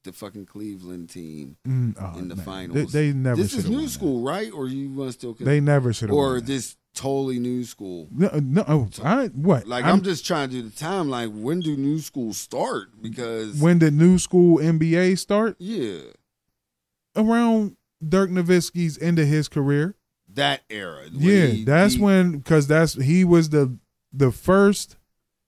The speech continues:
Speaker 2: to really kick off the big man who can shoot.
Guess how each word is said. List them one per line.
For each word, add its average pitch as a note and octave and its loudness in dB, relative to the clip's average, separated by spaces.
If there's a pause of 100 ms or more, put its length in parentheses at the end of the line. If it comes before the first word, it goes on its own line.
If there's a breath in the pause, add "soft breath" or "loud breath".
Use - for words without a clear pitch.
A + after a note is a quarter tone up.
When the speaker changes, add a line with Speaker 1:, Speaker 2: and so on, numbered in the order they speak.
(100)
Speaker 2:
to C#3+ 4
really E3 6
kick E3+ 0
off A2 0 (680)
the A2+ -2
big D3+ 4
man A#2+ 0 (460)
who C3+ 2
can A#2 -2
shoot. - -2